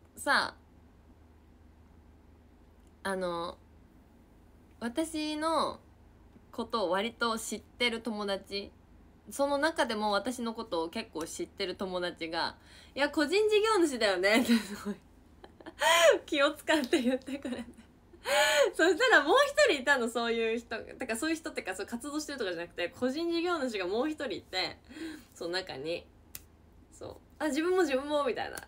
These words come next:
言ってて。「あ、一緒だね」<laughs> とか言って、言ってました。ヨットさん、ハート、流れ星ありがとうございます。ミルクティーさん、ハートありがとうございます。ヒデさん、星花火ありがとうございます。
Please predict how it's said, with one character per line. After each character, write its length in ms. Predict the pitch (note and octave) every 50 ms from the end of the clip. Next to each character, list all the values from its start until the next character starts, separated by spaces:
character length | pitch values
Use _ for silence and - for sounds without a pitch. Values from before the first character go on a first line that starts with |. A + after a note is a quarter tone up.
| - - -
言 140 | - G#3 G3+
っ 20 | -
て 180 | - A3+ -
て。 180 | - - - -
「あ、 60 | - C#4
一 20 |
緒 140 | C4+ C4 C4 B3+
だ 80 | C4 F#4
ね」 920 | G#4+ G4 G4 - - C5 C5 B4+ B4 B4 B4+ C5 - - F#4+ F4+ - D#4 - - - - - - - - - - - _ - - - - - - - - - - - - - - - - - - - - - -
<laughs> 680 | - - G#5+ G5 F#5 E5 D5+ C#5 C#5 C5 - - -
と 60 | -
か 60 | - A3+
言 160 | F3+ E3+ E3+
っ 40 | -
て、 420 | - - - - F3 - - - - - - - - - E4 F4 F#4+ G4 G4 F#4+ F#4 F4+ D#4+ - C#4+ C4 G#3+ -
言 120 | F3+ E3+
っ 40 | -
て 140 | - F#3 F3+
ま 180 | F3+ F#3+ G3+
し 80 | G3 -
た。 260 | - D#3 D3 - - - - - - - - - - - - - - - - - - - - - -
ヨ 80 | D4+
ッ 40 | D#4+
ト 120 | - D4 B3
さ 160 | A3+ F#3 F3
ん、 40 | F3
ハ 220 | F#3+ A#3 A#3 A#3
ー 40 | A#3
ト、 260 | - - C4 B3+ - -
流 80 | F#3+ G3+
れ 160 | G#3+ A3 A3+
星 180 | G#3 G3 G3 -
あ 80 | - F3
り 80 | F#3
が 80 | F#3+ F#3
と 60 | -
う 40 | D3+
ご 60 | D#3+
ざ 120 | F3 E3+ F3
い 40 |
ま 240 | F#3+ F#3+ G3 G#3+ A#3
す。 140 | A#3+ - - _ - - - - A#3+ A#3+ A#3 G#3 -
ミ 80 | A3+ B3+
ル 80 | D4+
ク 80 | D4 -
テ 140 | - D4+ D4+
ィ 40 |
ー 20 | D4
さ 140 | D4 C#4 C#4
ん、 20 |
ハ 120 | C#4 C4
ー 40 | B3+
ト 160 | - C4 -
あ 40 | A#3
り 60 | B3
が 80 | B3 B3
と 80 | A#3 A3
う 40 |
ご 40 | A3
ざ 140 | G#3 G#3+ G#3
い 60 | G#3
ま 160 | G#3 G#3 G#3+
す。 80 | G#3+ A3
ヒ 140 | A#3 E4+ F4
デ 120 | F4 D#4+
さ 260 | D4+ - A#3 G3+ F#3
ん、 80 | E3+ E3
星 300 | - - F#3 G3+ G3 C#4
花 220 | C#4+ C#4+ C#4 B3 G3+
火 160 | F#3 E3 -
あ 80 | F3 F3
り 100 | F#3 F#3+
が 80 | F#3
と 80 | F#3 F3+
う 40 | F3
ご 60 | D#3+
ざ 140 | D#3+ D#3 D3+
い 60 | D3+
ま 180 | D3 D#3 D#3+
す。 120 | - -